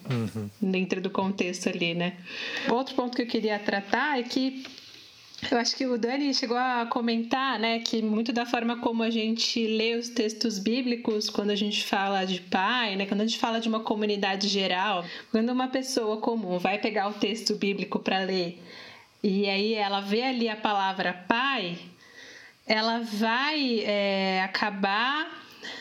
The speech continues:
Speaker 2: reconstituindo toda a afetividade que ela teve com o próprio pai. Isso traz uma responsabilidade grande pros pais, né?
Speaker 1: Uhum.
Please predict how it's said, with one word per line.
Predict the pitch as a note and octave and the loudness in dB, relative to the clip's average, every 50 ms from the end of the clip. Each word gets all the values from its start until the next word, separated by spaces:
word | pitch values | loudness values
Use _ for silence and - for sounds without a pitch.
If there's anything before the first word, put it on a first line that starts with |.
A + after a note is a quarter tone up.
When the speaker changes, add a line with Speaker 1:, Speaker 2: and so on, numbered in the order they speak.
| - - | -8 -2
Speaker 2:
reconstituindo | - F#3+ F#3+ B3 B3 - - B3+ B3+ C4 C4 - - - A#3+ A#3+ - B3 A3+ A3 A3 A3+ C4 C#4+ C#4+ C4 A3+ G#3+ G3+ F#3 F#3+ - - - - - - - - - - - - - - | 0 2 2 2 0 0 -2 0 0 0 0 0 -2 -2 -4 0 0 0 2 2 2 2 2 2 0 0 0 0 0 -2 -4 -6 -8 -16 -16 -16 -16 -16 -18 -20 -20 -20 -20 -6 2
toda | - B3 B3 C4 A3 B3+ | 2 2 2 2 0 0
a | B3+ B3+ B3 A#3 A3+ G#3+ G#3 G#3 G3 F#3+ G3 G3 G#3 A3 | 0 2 2 2 2 2 2 2 2 2 2 2 2 0
afetividade | A3+ A#3 E4+ A#3 - - B3 A3 A3+ G3 G#3 G#3+ G#3 A3 A3 - | 0 -2 -2 -2 0 -2 0 0 0 0 2 2 2 0 -2 -2
que | - - | 0 0
ela | A3+ A3 A3 | 0 0 0
teve | A3 - G#3+ G#3 G#3 G#3+ | -2 -2 -2 0 -2 -2
com | A3 A#3+ | -2 0
o | G#3 G3+ | -2 0
próprio | G#3 G#3 G3+ G3 - A3+ A3 | 0 0 -2 0 -2 -4 -4
pai. | - - F#3 E3 D3+ D#3+ F3 - - - - - - - - - - - - - - - - | 0 0 0 0 0 -4 -8 -10 -14 -20 -20 -20 -16 -8 -8 -8 -8 -8 -12 -12 -10 -6 0
Isso | A3+ A3+ A#3 - C4 B3 | 0 0 2 0 -2 -2
traz | B3 - B3 B3 B3 B3 B3+ A#3+ A3 | 0 0 0 2 2 0 0 0 -2
uma | A3+ A3 A3 G#3 G#3 G3+ G3+ G3 F#3+ | -2 0 0 2 2 2 2 2 2
responsabilidade | A3+ A3+ G#3 G#3+ - - G#3 A3 A3+ - G3+ G3 G#3 F#3+ F#3+ F3+ F#3+ F#3 F#3 G3 F#3+ G3+ G3 G3+ G3 F#3 F#3 F#3 | 2 2 0 -2 0 0 0 0 0 0 0 0 -2 -2 0 0 2 2 2 0 0 2 2 2 2 2 0 0
grande | F3+ F#3 F#3+ F#3 F#3+ F#3+ G#3+ C#4+ F#4 - G4 | 0 0 0 2 2 2 2 0 0 -2 -4
pros | - - B3 A3+ - | -2 -2 -2 -2 -2
pais, | - - F#3 F3 F3+ A3+ E4+ A4+ - - - - - - - - - | 0 0 0 0 0 0 -2 -2 -6 -8 -12 -12 -14 -20 -10 -2 0
né? | A#3 G#3 G3 G#3+ D#4 G4+ - - - - - - | 2 2 2 2 0 -2 -8 -16 -18 -12 -4 -2
Speaker 1:
Uhum. | C3 A#2 A2+ G2+ - A2 G#2 G#2 | 0 0 0 -2 -2 -4 -6 -6